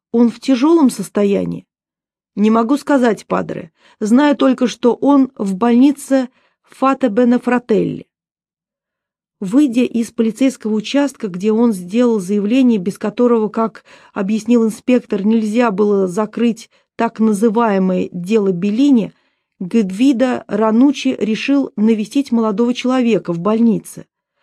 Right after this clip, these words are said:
Навещать больных было его обязанностью, и если кто-то увидит его там, это никому не покажется странным. Священник Цаниполо беспрепятственно попал в палату.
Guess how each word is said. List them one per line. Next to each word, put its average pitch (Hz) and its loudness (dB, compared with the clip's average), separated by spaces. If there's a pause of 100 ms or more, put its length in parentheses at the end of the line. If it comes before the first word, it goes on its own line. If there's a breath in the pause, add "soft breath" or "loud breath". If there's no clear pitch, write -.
(200)
Навещать 233 0
больных 240 2
было 254 2
его 240 0
обязанностью, 196 -2 (260 soft breath)
и 214 -8
если 247 0
кто-то 247 0
увидит 277 0
его 190 -2
там, 180 -4
это 277 -2
никому 254 2
не 311 0
покажется 226 -6
странным. 160 -6 (1040 soft breath)
Священник 285 0 (240)
Цаниполо 262 2
беспрепятственно 247 -2
попал 233 -2
в - -16
палату. 214 -4